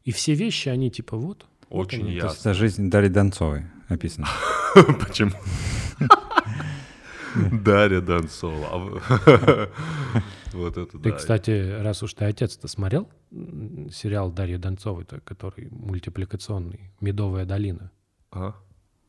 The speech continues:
Speaker 2: Ты,
Speaker 1: Дарья
Speaker 2: кстати.
Speaker 1: Донцова написала мультсериал, который сделан на игровом движке.
Speaker 2: Серьёзно, да?
Speaker 1: Да, на
Speaker 3: «Медовая
Speaker 1: игровом.
Speaker 3: долина» — это, э,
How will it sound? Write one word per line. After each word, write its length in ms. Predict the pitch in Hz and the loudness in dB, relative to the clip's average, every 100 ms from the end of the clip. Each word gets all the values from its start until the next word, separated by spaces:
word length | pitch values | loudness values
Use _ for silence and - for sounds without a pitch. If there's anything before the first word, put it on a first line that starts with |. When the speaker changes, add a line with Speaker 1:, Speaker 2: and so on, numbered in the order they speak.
| _ _ _ _ _ _ _ _ _ _ _ - | _ _ _ _ _ _ _ _ _ _ _ -16
Speaker 2:
Ты, 80 | - | -12
Speaker 1:
Дарья 300 | 104 127 160 | -2 2 4
Speaker 2:
кстати. 40 | 135 | 4
Speaker 1:
Донцова 440 | 131 117 165 151 | 2 2 2 4
написала 520 | 98 95 113 139 131 | 0 -2 -2 0 2
мультсериал, 640 | 117 123 113 - 110 139 147 | 2 0 -2 -4 -2 -2 -2
который 340 | 101 120 110 | -4 -2 -2
сделан 400 | 92 113 131 110 | 0 0 2 0
на 100 | 107 | 0
игровом 400 | 104 107 113 113 | 0 2 2 2
движке. 500 | 98 101 - 110 78 _ _ _ _ _ _ | 0 -2 -4 -8 -10 _ _ _ _ _ _
Speaker 2:
Серьёзно, 560 | - - 85 90 127 113 | -14 -10 -8 -8 -10 -10
да? 80 | 90 | -2
Speaker 1:
Да, 320 | 120 110 95 - | 0 0 -2 -2
на 80 | 113 | 0
Speaker 3:
«Медовая 120 | 104 113 120 | 2 4 4
Speaker 1:
игровом. 40 | 107 | 6
Speaker 3:
долина» — 300 | 113 123 120 | 4 6 6
это, 380 | 95 107 101 90 - | 4 4 4 2 0
э, 800 | 95 95 95 92 92 92 90 87 | 2 4 4 2 2 2 2 0